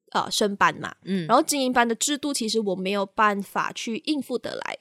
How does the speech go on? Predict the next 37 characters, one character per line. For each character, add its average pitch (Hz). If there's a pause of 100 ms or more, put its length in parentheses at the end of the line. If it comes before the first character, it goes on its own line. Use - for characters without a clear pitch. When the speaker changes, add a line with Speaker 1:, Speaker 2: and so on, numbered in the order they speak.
(140)
Speaker 2:
嗯。 185
Speaker 1:
然 180
后 240
那 277
个 302
老 240
师 202
的 196
教 202
学 208
方 202
法 -
也 156
非 247
常 190
的 190
偏 190
激。 - (960)
偏 254
激 294
到 294
什 254
么 202
程 202
度 240
呢？ 214
就 226
是 269 (360)
你 233
们 214
这 311
种， 202
呃， -
可 214
能 214
考 220
试 269